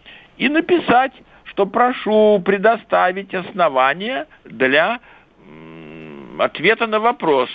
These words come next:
в честь какого праздника с меня вычли. Но раз он говорит за два года, значит, он откуда-то что-то знает.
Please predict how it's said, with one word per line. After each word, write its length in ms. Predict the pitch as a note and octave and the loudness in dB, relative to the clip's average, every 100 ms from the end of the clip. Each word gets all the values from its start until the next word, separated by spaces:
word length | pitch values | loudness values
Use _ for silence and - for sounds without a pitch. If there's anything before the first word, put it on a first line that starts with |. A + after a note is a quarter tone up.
| - E2 D2+ D2+ | -16 -18 -18 -14
в 40 | - | -4
честь 260 | G3+ F#3+ | -2 0
какого 400 | - F#3 F#3 D#3 | -2 0 2 2
праздника 680 | - E3 G3 A3+ B3+ - A3+ - | 2 0 0 -2 -12 -6 -6 -6
с 20 | |
меня 460 | C#3+ C3+ D#3 G#3+ A3 - _ _ - | -8 -2 0 0 -4 -20 _ _ -2
вычли. 560 | A#2+ A#2+ - - - - - | 0 2 0 -4 -10 -12 -16
Но 160 | - D#3 | -2 2
раз 200 | G3 - | 2 0
он 180 | G3 E3 | -2 0
говорит 420 | F3+ F#3+ F#3+ D3 | 2 2 0 -6
за 140 | F3+ E3 | -2 -2
два 200 | D3+ F3 | -2 -2
года, 320 | E3 C#3 B2 | 0 0 -2
значит, 200 | C3+ B2 | -4 -2
он 80 | D3+ | -4
откуда-то 420 | D3 - C#3+ - | -4 -4 -2 0
что-то 320 | - C3+ - A2+ | 0 -2 -4 -4
знает. 400 | D#3+ A#3+ D#3+ | 0 2 0